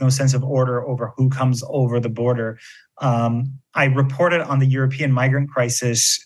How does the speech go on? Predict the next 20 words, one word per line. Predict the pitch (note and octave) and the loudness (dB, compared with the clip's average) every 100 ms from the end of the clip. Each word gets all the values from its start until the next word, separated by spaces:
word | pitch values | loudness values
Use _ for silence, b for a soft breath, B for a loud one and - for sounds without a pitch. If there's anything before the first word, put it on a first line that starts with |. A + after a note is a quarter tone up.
| - | -2
uh, | A#2+ A#2+ | -2 0
in | C3+ | 0
two | C3 | 2
thousand | C3 B2+ A#2+ | 2 2 0
fifteen | C3 - B2+ | -2 -2 0
sixteen. | A#2 - - B2+ A#2+ A2+ B B B _ | 0 0 0 0 0 0 B B B _
I | - C3+ | -2 0
was | B2 A2+ | 0 0
working | B2 A#2+ C3+ | -2 0 0
for | B2+ | 0
the | B2 | 0
Wall | A#2+ | 0
Street | B2 C#3+ | 0 0
Journal | F3 A3 F#3 | 2 2 2
at | D3 | 0
the | C#3+ | -4
time, | C3+ C#3 C3 | 0 2 4
based | C3 B2+ - | 2 2 0
in | B2 A#2 | -2 0
London. | C#3 C3+ B2 A#2+ | 2 2 0 -4